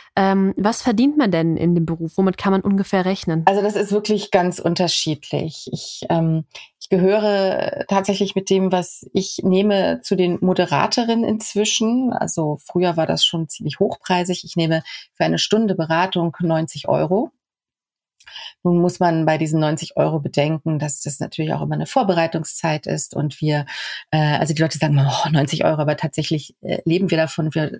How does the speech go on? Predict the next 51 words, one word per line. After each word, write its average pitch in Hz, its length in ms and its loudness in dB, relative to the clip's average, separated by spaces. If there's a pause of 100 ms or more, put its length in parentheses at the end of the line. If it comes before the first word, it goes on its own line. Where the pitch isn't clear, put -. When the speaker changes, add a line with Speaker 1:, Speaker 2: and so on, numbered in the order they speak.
(140)
Speaker 2:
arbeiten 160 360 0
ja 160 80 0
nicht 151 220 -4
am 143 80 0
Fließband, 135 800 -2
ne, 147 220 -2
sondern 139 480 -2 (400)
wir, 147 260 2
hast 156 260 -2
du 147 40 2
ja 143 80 4
gehört, 147 340 2
wir 143 100 0
haben 139 160 2
immer, 135 320 2 (360)
äh, 143 80 0
auch 139 120 0
noch 143 120 0
andere 156 300 0
Dinge 143 240 2
zu 143 140 -2
tun. 165 440 0 (440)
Äh, 160 60 4
aber 160 420 4
es 156 140 -2
gibt - 240 -2
auch 165 240 2
Leute, 156 380 2
die 147 160 0
schon 147 280 0
wesentlich 180 400 0
mehr 151 200 2
Geld 143 260 -2
für - 140 -6
eine 143 120 0
Stunde 139 380 0
nehmen. 143 400 0
Das 147 180 -4
kann 143 240 -2
bis 139 260 -6 (340)
an 147 100 0
die 139 120 0
zwei, 143 420 0
ich 139 160 -6
habe 139 100 -8
sogar - 260 -2
auch - 60 -4
schon 131 200 -2
dreihundert 139 560 0
Euro 170 280 2
gesehen, 143 520 -2